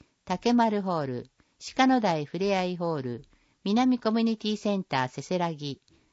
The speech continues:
図書会館、芸術会館ミラクで発売します。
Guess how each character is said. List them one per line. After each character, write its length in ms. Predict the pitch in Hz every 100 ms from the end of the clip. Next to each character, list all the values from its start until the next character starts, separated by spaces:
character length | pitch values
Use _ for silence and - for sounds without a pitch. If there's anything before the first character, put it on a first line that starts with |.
| _ -
図 120 | 190
書 160 | 240
会 240 | 233 214 185
館、 360 | - 135 113 - _ _ _ _ _ -
芸 220 | 208 240
術 200 | 247 -
会 220 | 247 240
館 320 | - 151 127 -
ミ 100 | 226
ラ 120 | 247
ク 120 | -
で 120 | 160 143
発 260 | 135 -
売 220 | 143 139
し 160 | 135 -
ま 160 | 127 131
す。 320 | - -